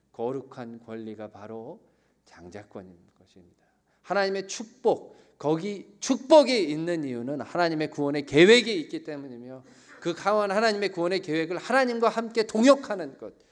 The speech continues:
그것이 장자권이 가진 놀라운 권리입니다.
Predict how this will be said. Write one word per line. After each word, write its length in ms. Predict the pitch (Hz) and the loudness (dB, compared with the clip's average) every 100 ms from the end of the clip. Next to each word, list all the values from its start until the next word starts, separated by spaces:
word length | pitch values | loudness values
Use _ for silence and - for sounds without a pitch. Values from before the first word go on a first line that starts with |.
| _ _ _ | _ _ _
그것이 280 | - 170 185 | -12 -10 -10
장자권이 680 | 156 165 190 196 196 185 180 | -10 -8 -6 -6 -6 -8 -8
가진 380 | 180 127 147 113 - _ _ - _ | -12 -16 -14 -16 -20 _ _ -20 _
놀라운 1000 | 117 123 147 180 185 170 156 151 147 139 | 0 4 6 6 6 6 4 2 -4 -6
권리입니다. 720 | 113 107 107 104 92 95 - | -4 -4 -2 -6 -12 -20 -20